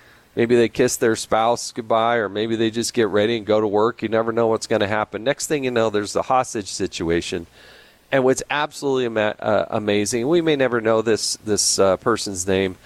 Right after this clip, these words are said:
but I can't thank him enough. They got in position. There was a sniper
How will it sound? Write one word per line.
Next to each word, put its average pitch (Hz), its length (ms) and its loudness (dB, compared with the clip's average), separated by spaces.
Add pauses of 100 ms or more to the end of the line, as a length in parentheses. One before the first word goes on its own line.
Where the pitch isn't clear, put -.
(600)
but 117 120 2
I 120 60 0
can't 131 340 -4
thank 123 260 0
him 104 120 -4
enough. 95 460 0 (540)
They 120 140 2
got 127 240 0
in 139 120 -4
position. 101 720 -2 (240)
There 110 100 2
was 101 160 0
a 101 80 0
sniper 120 800 -2